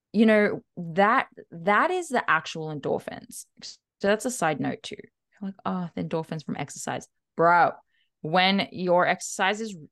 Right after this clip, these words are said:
literally grueling, you're not actually getting any endorphins. <laughs> That is not what they're talking about.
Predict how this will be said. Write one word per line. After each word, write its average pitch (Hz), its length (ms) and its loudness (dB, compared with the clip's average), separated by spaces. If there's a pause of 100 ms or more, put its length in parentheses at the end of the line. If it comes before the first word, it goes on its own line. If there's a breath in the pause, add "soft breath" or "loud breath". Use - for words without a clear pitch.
(140)
literally 170 360 0
grueling, 156 500 0
you're 170 100 0
not 165 180 -4
actually 156 280 -4
getting 165 240 -6
any 156 240 -4
endorphins. 147 680 -6
<laughs> - 60 -20 (680 loud breath)
That 202 180 4
is 247 120 4
not 185 300 4
what 190 80 -8
they're 170 140 4
talking 170 360 -4
about. - 280 -6